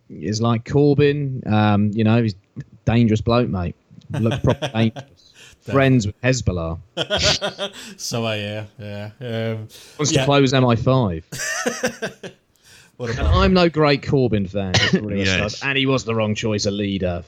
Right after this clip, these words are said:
Speaker 1: for this election.
Speaker 2: Oh, he
Speaker 1: But
Speaker 2: definitely was, yeah, yeah.
Speaker 3: Yeah.
Speaker 2: But, you know, I, I'm a, I am a Corbyn fan, but I, I agree with that. It was a bad choice, but yeah, he's a,
Speaker 3: Yeah.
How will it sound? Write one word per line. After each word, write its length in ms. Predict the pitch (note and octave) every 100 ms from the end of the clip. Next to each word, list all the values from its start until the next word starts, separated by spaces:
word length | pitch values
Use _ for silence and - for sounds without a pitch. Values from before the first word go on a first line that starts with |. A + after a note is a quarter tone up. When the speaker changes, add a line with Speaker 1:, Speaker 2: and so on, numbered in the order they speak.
| -
Speaker 1:
for 180 | F#2+
this 180 | F#2 F2+
election. 280 | F#2 F#2 -
Speaker 2:
Oh, 80 | -
he 40 | F#4
Speaker 1:
But 40 | D3+
Speaker 2:
definitely 300 | C3+ C#3 G#2+
was, 300 | F#2+ F#2+ G2+
yeah, 300 | F#2 F#2+ F#2+
yeah. 120 | F#2
Speaker 3:
Yeah. 180 | E2 D2+
Speaker 2:
But, 240 | F#2+ G#2+
you 100 | -
know, 20 | B2
I, 160 | E3 -
I'm 160 | A3+
a, 160 | F4 -
I 180 | D#3+ G#3+
am 180 | D3+ E3
a 80 | F3+
Corbyn 360 | E3+ E3+ E3+
fan, 260 | D#3+ F3+ D#3+
but 260 | A#2+ A2 -
I, 200 | - G2+ - _
I 100 | G#2
agree 240 | G2+ A2
with 140 | G2 F2+
that. 180 | E2+ -
It 60 | _
was 100 | A2
a 60 | G2
bad 180 | E2+ E2
choice, 320 | F2+ F#2+ -
but 240 | - -
yeah, 140 | G2 G#2
he's 180 | A#2
a, 220 | B2+ A#2+ A2+
Speaker 3:
Yeah. 140 | A3